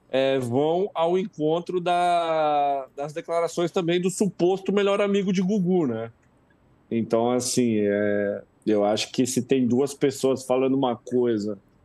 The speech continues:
e tem uma outra pessoa falando outra aí, talvez acho que vale ir atrás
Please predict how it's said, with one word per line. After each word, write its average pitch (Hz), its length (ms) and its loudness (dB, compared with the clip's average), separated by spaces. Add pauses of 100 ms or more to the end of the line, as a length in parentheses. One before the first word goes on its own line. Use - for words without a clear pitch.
(280)
e 110 100 -2
tem 123 140 -2
uma 127 180 2
outra 139 460 0
pessoa 123 420 -4
falando 120 400 -2
outra 123 460 0
aí, 147 400 0 (560)
talvez 127 360 0
acho 156 220 -4
que 214 160 -10
vale 196 540 -2
ir 220 40 2
atrás 190 560 -2